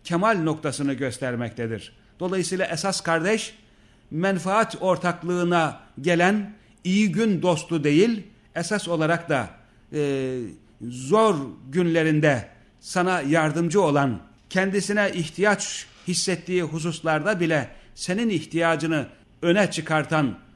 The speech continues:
kimsedir senin kardeşin der. Böyle kardeşlik kalmadıysa imanlarımızın yeterli olmadığıyla alakalıdır. Çağ böyle bir, e, özelliği tümüyle yok sayıyor,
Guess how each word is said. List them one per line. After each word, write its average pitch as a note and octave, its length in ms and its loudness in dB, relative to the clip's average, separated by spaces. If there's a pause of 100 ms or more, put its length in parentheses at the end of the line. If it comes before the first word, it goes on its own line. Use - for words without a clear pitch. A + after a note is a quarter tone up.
(260)
kimsedir F#3 520 0
senin D3 320 -2
kardeşin B2+ 580 -2
der. A2 300 -6 (120)
Böyle A#3+ 240 2
kardeşlik G#3 640 0
kalmadıysa G3+ 920 0 (600)
imanlarımızın G#3 960 2
yeterli F#3+ 480 0
olmadığıyla E3+ 800 2
alakalıdır. C3+ 960 0 (180)
Çağ G#3+ 260 4 (200)
böyle G#3 500 4
bir, F#3+ 280 0
e, F3 240 -8
özelliği G3+ 960 0 (400)
tümüyle G3+ 540 2 (640)
yok A3 260 4
sayıyor, E3 760 4